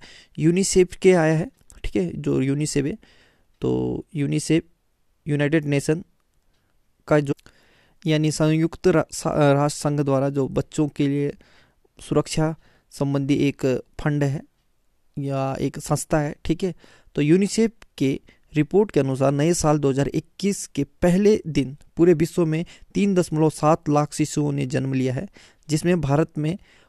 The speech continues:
उनसठ हज़ार नौ सौ पचानवे, यानी सबसे ज़्यादा भारत में है, ठीक है। और इसी क्रम में जो ला-, दूसरे में चीन है, तीसरे नाइज-, नाइजीरिया,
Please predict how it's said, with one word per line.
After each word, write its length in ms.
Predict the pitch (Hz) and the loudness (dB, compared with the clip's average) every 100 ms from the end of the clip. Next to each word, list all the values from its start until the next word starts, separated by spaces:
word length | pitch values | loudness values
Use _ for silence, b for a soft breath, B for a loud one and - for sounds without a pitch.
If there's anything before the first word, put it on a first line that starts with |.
| b | b
उनसठ 280 | 156 170 180 | -2 2 4
हज़ार 260 | 151 165 | 4 2
नौ 220 | 165 156 156 | 2 -2 0
सौ 240 | 170 214 b b b - | -2 -4 b b b -10
पचानवे, 420 | 143 156 139 127 | -2 0 0 -2
यानी 160 | 143 160 | -2 -4
सबसे 340 | - 147 175 | -6 -2 0
ज़्यादा 220 | 151 143 | 2 0
भारत 340 | 151 135 131 - | 0 -2 -2 -4
में 200 | 131 127 | -6 -6
है, 120 | - _ _ _ _ - | -8 _ _ _ _ -2
ठीक 220 | 175 - | -2 -2
है। 100 | 175 - _ _ _ - | -6 -8 _ _ _ -4
और 200 | 135 127 | 0 0
इसी 220 | 170 175 | 0 -4
क्रम 280 | 196 170 160 | -2 2 2
में 140 | 165 156 | 0 -2
जो 120 | 160 | -4
ला-, 480 | - - - - 147 | -4 -6 -6 -6 -6
दूसरे 420 | 143 165 160 165 | 0 0 2 0
में 100 | 170 | 0
चीन 300 | - 165 156 | -2 -4 -2
है, 80 | 170 | -4
तीसरे 400 | - 156 160 151 | -4 -2 0 0
नाइज-, 420 | 143 143 160 - | 0 -2 -4 -6
नाइजीरिया, 580 | 147 143 143 147 170 | -2 0 0 0 0